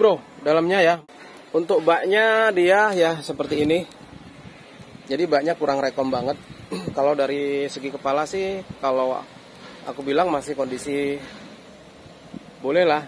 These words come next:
Ini kelihatan mereng karena dia ban sebelah kanan depan itu kempes, Bro.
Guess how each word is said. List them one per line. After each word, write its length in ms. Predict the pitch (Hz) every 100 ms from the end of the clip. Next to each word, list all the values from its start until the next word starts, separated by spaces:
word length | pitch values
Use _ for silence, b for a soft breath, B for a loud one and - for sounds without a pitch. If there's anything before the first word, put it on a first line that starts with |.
| - - - - - - - -
Ini 160 | 160 190
kelihatan 420 | 185 156 156 156
mereng 400 | 160 151 175 196
karena 320 | 180 147 160
dia 240 | 170 151 175
ban 220 | 147 147
sebelah 800 | 156 139 139 135 135 135 135 131 -
kanan 240 | 143 139
depan 300 | 135 120 147 151
itu 160 | 151
kempes, 460 | 160 127 123 127 -
Bro. 140 | 110